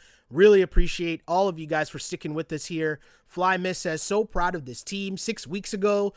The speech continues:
we had the worst record in the N B A. Now we beat the Bucks twice, the Nets and Philly, who's been the best in the East with no All-Stars, and y'all wanted us to tank," with the laughing emojis. I mean,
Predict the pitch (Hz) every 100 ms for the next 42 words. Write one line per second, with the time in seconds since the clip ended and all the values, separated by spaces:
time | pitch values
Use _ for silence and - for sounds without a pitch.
0 | - - 185 165 135 147 208 - 156 175
1 | 202 175 147 147 156 143 160 175 175 160
2 | - - 127 175 196 190 165 175 151 127
3 | 156 - - - 202 196 190 - - 127
4 | 135 170 185 - - 170 196 208 - 170
5 | 170 165 160 _ _ - 180 170 131 180
6 | 190 131 123 165 165 - 156 139 127 165
7 | 214 214 - - _ 139 131 113 143 233
8 | 254 180 156 - 151 127 123 123 - _
9 | - 127 185 214 180 190 214 190 190 -
10 | 160 - 208 254 190 - - _ _ _
11 | - 185 185 147 190 233 233 214 185 160
12 | 151 143 120 92 85 - _ _ _ _
13 | _ - 117 110